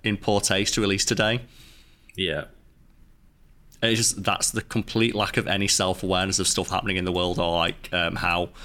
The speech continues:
Speaker 1: tone deaf it'd be. Like, you really don't see why we don't want to release an article called Epic One-Man Rampages.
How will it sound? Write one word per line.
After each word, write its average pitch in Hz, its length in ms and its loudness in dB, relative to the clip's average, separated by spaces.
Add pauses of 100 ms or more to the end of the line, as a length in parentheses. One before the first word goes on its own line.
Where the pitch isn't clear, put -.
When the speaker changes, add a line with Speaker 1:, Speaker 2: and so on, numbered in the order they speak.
(280)
Speaker 1:
tone 104 240 0
deaf 98 240 0
it'd 120 160 2
be. 127 160 4
Like, 113 160 0
you 120 140 2
really 135 220 4
don't 139 220 2
see 110 280 4
why 107 180 2
we 101 80 2
don't 98 160 0
want 98 120 -2
to 98 40 -2
release 101 240 0
an 98 80 -8
article 90 480 0
called 87 400 0 (100)
Epic 98 340 0
One-Man 90 420 0
Rampages. 98 800 0